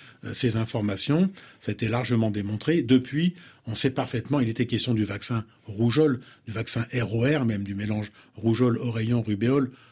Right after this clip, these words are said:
On va y revenir dans la suite. Euh, ce vaccin est extrêmement efficace et, et a même des effets bénéfiques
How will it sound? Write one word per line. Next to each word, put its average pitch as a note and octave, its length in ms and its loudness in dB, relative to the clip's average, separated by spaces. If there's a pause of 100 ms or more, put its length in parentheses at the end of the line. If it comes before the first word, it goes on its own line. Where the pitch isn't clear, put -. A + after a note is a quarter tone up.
(120)
On B2+ 120 0
va C3 140 2
y A#2+ 80 4
revenir A2+ 640 2
dans G2 140 -8
la G2+ 100 -4
suite. D#3+ 360 -4 (540)
Euh, A2+ 240 -6
ce - 140 0
vaccin A#2 380 0
est A2 180 -4
extrêmement A#2+ 480 0
efficace B2+ 580 -4
et, G2 180 -6 (220)
et G#2 80 -8
a G#2 80 -4
même A#2+ 220 4
des G#2 200 0
effets A2 240 0
bénéfiques G#2+ 560 -2